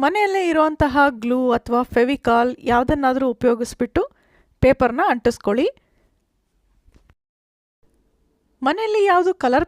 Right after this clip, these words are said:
ಪೇಪರ್ ಇರ್ಲಿಲ್ಲ ಅಂದ್ರೆ ಇದ್ರ ಮೇಲೆ ಒಂದು ಪ್ಲೇನ್ ಬಟ್ಟೆ ಕೂಡ ಅಂಟಿಸಬಹುದು. ಪೇಪರ್ ಏನು ಬೇಗ ಅಂಟ್ಕೊಂಡ್ಬಿಡುತ್ತೆ, ವೇಟ್ ಮಾಡೋ ಅವಶ್ಯಕತೆ ಇಲ್ಲ. ಈಗ ಲೇಸ್ ಇತ್ತಲ್ವಾ, ಆ ಲೇಸ್‌ನ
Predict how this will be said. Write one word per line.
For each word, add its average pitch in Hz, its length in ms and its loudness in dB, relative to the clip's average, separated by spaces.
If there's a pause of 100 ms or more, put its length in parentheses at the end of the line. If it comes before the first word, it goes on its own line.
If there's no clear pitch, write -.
ಪೇಪರ್ 339 360 2
ಇರ್ಲಿಲ್ಲ 285 340 -2 (120)
ಅಂದ್ರೆ 226 220 0 (160)
ಇದ್ರ 381 140 0 (140)
ಮೇಲೆ 247 200 0 (180)
ಒಂದು 254 180 -6 (200)
ಪ್ಲೇನ್ 311 340 -2 (100)
ಬಟ್ಟೆ 214 260 -2 (120)
ಕೂಡ 247 140 2 (160)
ಅಂಟಿಸಬಹುದು. 233 680 -2 (1600)
ಪೇಪರ್ 392 400 2
ಏನು 339 120 -2 (140)
ಬೇಗ 285 160 2 (120)
ಅಂಟ್ಕೊಂಡ್ಬಿಡುತ್ತೆ, 247 680 -2 (220)
ವೇಟ್ 240 280 -2
ಮಾಡೋ 233 220 0
ಅವಶ್ಯಕತೆ 220 460 -4 (100)
ಇಲ್ಲ. 233 100 -4 (800)
ಈಗ 285 120 2 (280)
ಲೇಸ್ 311 340 0
ಇತ್ತಲ್ವಾ, 233 460 0 (800)
ಆ 294 120 4 (180)
ಲೇಸ್‌ನ 233 380 0